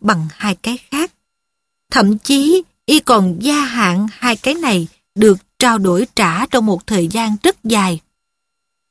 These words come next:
Rồi y rút từ túi ra một bản kê những hàng giao chưa trả tiền, như rèm che cửa, thảm trải đất, vải bọc ghế tựa,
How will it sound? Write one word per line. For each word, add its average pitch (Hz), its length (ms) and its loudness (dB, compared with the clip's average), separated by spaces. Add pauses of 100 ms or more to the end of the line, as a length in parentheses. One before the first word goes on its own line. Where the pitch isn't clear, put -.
(1040)
Rồi 240 120 6
y 269 220 4
rút 381 240 2
từ 202 200 4
túi 285 240 2
ra 262 220 0
một 220 280 2
bản 208 280 0 (120)
kê 262 260 2
những 220 240 0
hàng 196 360 -2
giao 226 260 -4
chưa 247 320 0
trả 208 240 0
tiền, 190 400 0 (280)
như 269 200 2
rèm 190 260 0
che 262 240 -4 (100)
cửa, 202 360 2 (260)
thảm 208 260 0
trải 196 240 -2
đất, 311 220 0 (280)
vải 190 300 2
bọc 214 280 0
ghế 254 220 2 (120)
tựa, 190 320 2